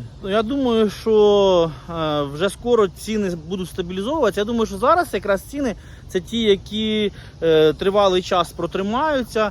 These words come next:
ще компанії будуть банкротитися, тому що вже почали банкротитися, траки повертають, навіть на Pride траки повертають, ну, майже кожного дня.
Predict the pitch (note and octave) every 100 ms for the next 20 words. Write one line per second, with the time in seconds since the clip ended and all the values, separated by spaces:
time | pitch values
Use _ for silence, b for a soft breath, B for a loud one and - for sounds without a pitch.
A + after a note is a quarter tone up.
0 | B B - - G#3 G3 G3 F#3+ E3+ D#3+
1 | F3+ D#3+ F3 F3 C4+ B3+ - F3+ F#3 F3
2 | E3 E3 F3 G3+ D4 B3+ A3 A3+ G#3+ F#3+
3 | F#3 E3 D#3 D3+ F3+ E3+ D3+ E3+ G#3 C#4+
4 | A#3 F#3+ F3 E3 E3+ G#3 C#4+ C#4 A#3+ A#3+
5 | A3 G3 - G3 F#3 G3 F3+ D#3+ F3+ E3
6 | D#3 F#3 E3+ - E3 D#3+ D#3 D3+